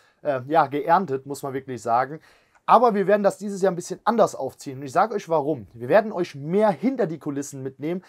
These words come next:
damit ihr einfach erfahrt, warum wir das Ganze machen und warum eine Drohne dafür sinnvoll sein kann. Ja, das ist einfach ein Thema, das viele noch nicht auf dem Schirm haben, dass das hier nicht dazu dient, also die Drohne dient nicht dazu, mehr Beute zu machen,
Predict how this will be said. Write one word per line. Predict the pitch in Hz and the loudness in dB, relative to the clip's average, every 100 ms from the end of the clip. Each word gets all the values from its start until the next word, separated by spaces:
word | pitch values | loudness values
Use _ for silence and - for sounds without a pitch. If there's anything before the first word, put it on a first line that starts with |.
| _ | _
damit | 143 175 | -4 0
ihr | 196 | 0
einfach | 190 196 170 | 0 0 2
erfahrt, | 151 - 175 139 | 0 0 -4 0
warum | 139 127 170 262 | -2 0 -4 -4
wir | 208 | -2
das | 139 - | -2 -2
Ganze | 127 131 127 | -8 -8 -8
machen | 127 120 175 175 _ | -2 -2 -4 -12 _
und | - 139 123 | -14 -6 0
warum | 165 208 240 | 0 0 -2
eine | 190 165 | -2 -4
Drohne | - 170 190 | -4 -2 -2
dafür | 147 135 156 - 175 175 _ _ | 0 0 0 0 -2 -2 _ _
sinnvoll | 123 165 226 - 165 | -6 -6 -6 -2 -2
sein | 139 143 151 151 _ - | -2 -4 -6 -8 _ -10
kann. | - 170 85 - _ _ _ _ _ | 0 0 -2 -18 _ _ _ _ _
Ja, | - 175 | 2 4
das | 214 | 4
ist | 214 | 2
einfach | - 202 190 | -6 0 0
ein | 165 | 0
Thema, | 143 196 196 196 - | -2 0 2 -2 -4
das | - 143 - | -4 -4 -2
viele | 208 208 | -4 -2
noch | 190 156 | -2 -2
nicht | 190 - | -6 -4
auf | 147 | -4
dem | 135 | -4
Schirm | 123 - 202 196 | -8 0 0 2
haben, | 185 185 _ _ | -2 -4 _ _
dass | 143 - | -2 0
das | 202 208 | -2 0
hier | - 143 | -4 -4
nicht | 147 208 - - _ | -4 -4 -6 -16 _
dazu | 151 147 147 | 0 0 -8
dient, | 127 190 180 190 | -6 -6 -4 -4
also | - 123 | -6 -8
die | 117 120 | -6 -10
Drohne | - 180 185 | -4 -2 -2
dient | 156 147 120 | -4 -12 -6
nicht | 165 - | -6 -2
dazu, | 185 175 160 | -2 0 -4
mehr | 139 110 | -4 -6
Beute | 101 - 196 240 156 | -4 4 4 4 -6
zu | - | -8
machen, | 120 107 123 180 196 | -4 -2 -4 -6 -10